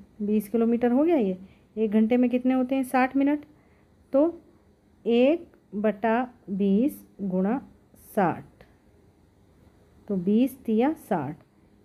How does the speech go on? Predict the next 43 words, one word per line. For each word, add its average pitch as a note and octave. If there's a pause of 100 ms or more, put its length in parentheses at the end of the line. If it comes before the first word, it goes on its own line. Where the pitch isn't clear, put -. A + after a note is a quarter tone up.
तीन A#3
ये B3+
आ E4
गया G#3 (380)
और G#3+ (120)
पाँच B3
ये B3+
बचा C4+
इधर, B3 (420)
तो A#3+
पाँच B3+
को C#4+
जब B3+
हम A#3+
तीन B3
से B3+
गुणा G#3+
करेंगे G3+
तो B3
आ F#3+
जाएगा F#3
ये C4 (100)
पन्द्रह। D#3+ (420)
तो A3
कितना A3+
हो B3+
गया? D4 (200)
पन्द्रह। E3 (300)
मतलब A#3+ (160)
चार C#4
घंटे G#3+ (540)
पन्द्रह B3+
मिनट G#3+
में A3 (360)
जो G#3
है A3
ये A3+
कितना A3+
जाएगा? B3
पिचासी G#3+
किलोमीटर F#3+
का F#3+
रास्ता F#3